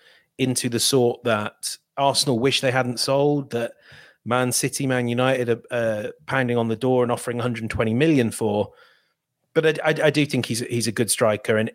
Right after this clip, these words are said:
in, in, a, in the right team, in a more direct counter-attacking team, I think he's gonna score loads of goals. And, uh, if the alternatives were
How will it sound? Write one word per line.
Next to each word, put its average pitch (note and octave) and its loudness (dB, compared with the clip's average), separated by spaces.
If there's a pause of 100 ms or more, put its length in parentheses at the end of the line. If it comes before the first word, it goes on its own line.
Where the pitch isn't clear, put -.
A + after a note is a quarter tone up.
in, A#2+ 0
in, A#2 2
a, A2+ 0
in A#2 -4
the A2+ 4
right D3 2
team, C#3+ -2 (140)
in A2+ -4
a G#2+ -4 (260)
more C#3+ 4
direct C3 2
counter-attacking B2 -4
team, A2+ -4
I G#2+ -2
think A2 -10
he's A2+ -4
gonna A2 0
score - -2
loads C#3 4
of G2+ -8
goals. G#2+ -2 (420)
And, A2+ 0
uh, A#2+ 2 (240)
if - -4
the C#3 0
alternatives C3 0
were A#2+ 2